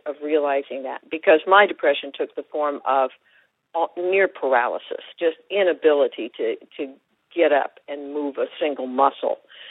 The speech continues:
Um, and it, what I discovered is when I have a conversation in my head from somebody who loves me unconditionally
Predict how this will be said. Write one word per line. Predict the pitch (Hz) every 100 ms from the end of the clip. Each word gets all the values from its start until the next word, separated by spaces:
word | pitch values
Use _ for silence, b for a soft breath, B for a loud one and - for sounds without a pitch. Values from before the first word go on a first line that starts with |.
| B B
Um, | 147 139 131 131 - B B _ _ _ -
and | 202 196 139 131 - - _ _ _ _ _ _ _
it, | 180 190 180 156
what | 165 160
I | 160 151
discovered | 156 - - 311 208 147 -
is | 151 139 135 135 - _ _ _
when | 147
I | 160 208
have | 233
a | 220
conversation | 233 208 196 190 202 180 180 151 -
in | 156 147
my | 147 160 170
head | 175 160 131 120 - _ _ _ _ _ -
from | 175 165 156 - _ - -
somebody | 208 233 202 190 180
who | 165 156
loves | 180 196 208 185
me | 165 -
unconditionally | 175 190 - 190 175 170 - 135 110